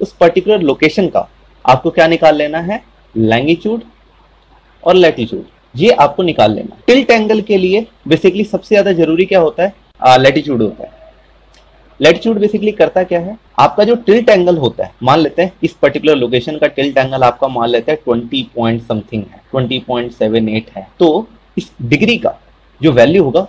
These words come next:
वो भी आपका near about कितना होगा, ट्वेंटी के approx में ही होगा। ये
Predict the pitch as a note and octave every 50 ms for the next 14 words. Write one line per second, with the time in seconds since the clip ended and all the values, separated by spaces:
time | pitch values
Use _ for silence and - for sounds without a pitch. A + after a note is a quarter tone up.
0 | - - C#3 D#3 D3 F#3+ G#3 - - D3+ D#3 - - F#3+ D#3+ C3+ D3 E3+ F3+ F3
1 | F3 D#3+ D#3+ E3 D#3+ - F3 - F3+ E3 C3+ G#2+ G#2 G#2 - - D3+ D#3+ D#3 G3+
2 | F#3+ - G3 E3+ - - C3 B2+ - - - B2+ B2+ B2+ A#2 D3 D#3+ C#3 A2 G2
3 | F2+ - - _ _ - A#2 D#3+ G#3+ A#3+